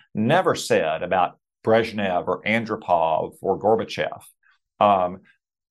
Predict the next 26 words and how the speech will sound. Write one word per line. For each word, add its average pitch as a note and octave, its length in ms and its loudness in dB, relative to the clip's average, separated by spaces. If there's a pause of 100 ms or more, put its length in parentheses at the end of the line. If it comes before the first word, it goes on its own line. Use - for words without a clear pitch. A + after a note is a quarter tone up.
Joe D#3 180 4
Biden's C3+ 420 2
in-, G#2+ 220 -4
intemperate, C3 720 0
extemporaneous A2 800 -4
outbursts G2+ 920 -2 (100)
are, G#2+ 100 6
are G2+ 220 0
just A2 300 -4 (240)
a G2+ 100 -2
grave A#2+ 640 0
threat A2 320 0
to G2+ 120 -4
our F#2 160 0
national G2+ 460 -2
security F2+ 840 -2 (280)
because A2 340 2
they G#2 260 -4
undermine G#2 680 0
America's G2 560 -2
credibility, A2 880 -2
which G2+ 220 -8
has G#2 160 0
a F#2+ 60 -8
deterrent A2+ 640 -6
effect - 480 0